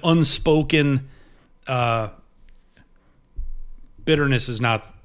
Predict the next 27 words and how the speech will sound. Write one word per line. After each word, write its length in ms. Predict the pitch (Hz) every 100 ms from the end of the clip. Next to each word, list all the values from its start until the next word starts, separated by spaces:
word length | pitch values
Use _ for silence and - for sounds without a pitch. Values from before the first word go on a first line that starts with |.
| -
even 220 | 135 113
close 260 | 117 110 -
to 60 |
the 80 | 104
right 200 | 101 104
word. 160 | 98 98
I 120 | 127
think 220 | 135 151
just 260 | 127 135 135
an 240 | 123 135 - _ _ _
undeniable 1800 | 170 165 175 180 139 - _ _ _ - 131 143 135 135 131 139 139 131 120
disappointment 960 | 104 127 - - 180 - - - - - - - - - - - - - - _ _ _ _ _ 269
that 280 | 127 135 135 _ _ _
you 240 | 143 143
will 220 | 139 135
never, 1000 | 120 120 123 131 156 160 165 175 180 175 - - - - - - -
ever 540 | 175 170 - - - - - - - -
have 160 | 131 127
a 60 |
better 440 | 117 104 135 147 143
opportunity 800 | 131 131 113 131 110 98 80 - _ _ - _
to 100 | 143
get 260 | 117 127 120
to 80 | 117
the 100 | 104
Sweet 440 | - 123 131 139
sixteen, 600 | - 120 - - 95 80